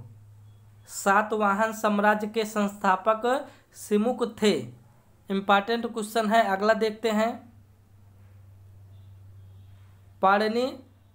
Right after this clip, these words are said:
द्वारा रचित पुस्तक का नाम क्या है? तो आपका आंसर हो जाएगा अष्टाध्यायी,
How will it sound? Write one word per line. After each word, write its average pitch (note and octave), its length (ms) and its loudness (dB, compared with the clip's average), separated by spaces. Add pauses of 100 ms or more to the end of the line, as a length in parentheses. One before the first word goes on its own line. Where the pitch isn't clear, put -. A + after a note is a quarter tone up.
द्वारा G3+ 400 4
रचित A#3 440 -4
पुस्तक A#3+ 500 0
का B3 180 4
नाम A3 280 0
क्या A3 280 2
है? F#3+ 240 -2 (640)
तो G3+ 80 -2
आपका G#3+ 400 2
आंसर G#3+ 280 -4
हो G#3+ 100 0
जाएगा G#3+ 420 2
अष्टाध्यायी, F3+ 1000 -2